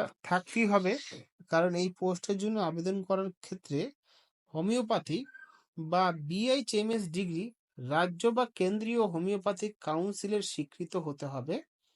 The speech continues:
সেটা শুধু হোমিওপ্যাথির জন্য যারা আবেদন করবেন, সেটা হলো এই বিএইচএমএস ডিগ্রি, যা রাজ্য বা কেন্দ্রীয় হোমিওপ্যাথিক কাউন্সিলের স্বীকৃত হতে হবে। আর আয়ুর্বেদের জন্য বিএম, বিএমএস ডিগ্রি,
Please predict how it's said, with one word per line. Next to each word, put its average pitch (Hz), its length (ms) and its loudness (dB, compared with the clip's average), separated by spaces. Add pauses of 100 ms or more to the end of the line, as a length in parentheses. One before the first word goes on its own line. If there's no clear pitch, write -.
(1200)
সেটা 214 220 2 (180)
শুধু - 180 -2 (120)
হোমিওপ্যাথির 180 560 4
জন্য 123 160 -2 (160)
যারা 143 200 0
আবেদন 135 260 -2 (100)
করবেন, 110 280 -6 (280)
সেটা 151 260 -6
হলো 185 160 4 (600)
এই 202 160 4 (180)
বিএইচএমএস 185 720 0 (120)
ডিগ্রি, 131 280 -6 (280)
যা 156 100 -2 (100)
রাজ্য 156 240 0 (100)
বা 240 60 4 (120)
কেন্দ্রীয় 175 340 0
হোমিওপ্যাথিক 147 540 -8
কাউন্সিলের 175 440 -4
স্বীকৃত 151 320 -8 (100)
হতে 160 240 -6
হবে। 92 160 -12 (720)
আর 139 60 -4 (320)
আয়ুর্বেদের 233 540 4
জন্য 247 180 0 (460)
বিএম, 233 360 2 (600)
বিএমএস 220 520 2 (320)
ডিগ্রি, 180 280 -2